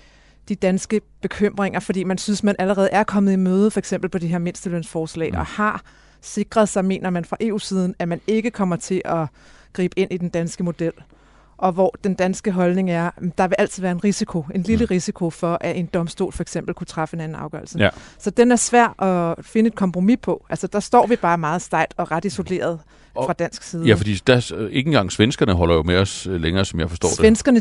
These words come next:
Speaker 1: deler vores holdning, men har valgt at stemme for og ligesom sætte sig til fo-, til bordet. Altså
Speaker 2: Mm.
Speaker 1: en anden strategi, kan man sige,
Speaker 2: Ja.
Speaker 1: ikke?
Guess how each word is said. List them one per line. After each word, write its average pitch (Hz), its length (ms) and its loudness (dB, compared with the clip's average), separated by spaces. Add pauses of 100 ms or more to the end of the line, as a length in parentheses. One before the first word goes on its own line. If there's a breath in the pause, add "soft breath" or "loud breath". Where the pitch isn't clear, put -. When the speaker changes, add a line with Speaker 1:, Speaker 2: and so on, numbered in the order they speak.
(120)
Speaker 1:
deler 233 280 2
vores 170 300 -2
holdning, 285 440 4
men 240 140 2
har 202 180 0
valgt 196 320 2
at 190 100 -4
stemme 190 280 -2
for 202 240 2
og 196 180 0
ligesom 185 220 -2
sætte - 240 -6
sig 180 100 -12
til 175 120 -10
fo-, 170 280 -10
til - 100 -10
bordet. 170 480 -4
Altså 185 180 0
Speaker 2:
Mm. 165 60 0
Speaker 1:
en 165 100 -6
anden 170 160 -4
strategi, - 540 -8
kan 165 100 -6
man 156 80 -8
sige, 156 260 -10
Speaker 2:
Ja. 127 120 0
Speaker 1:
ikke? - 100 -4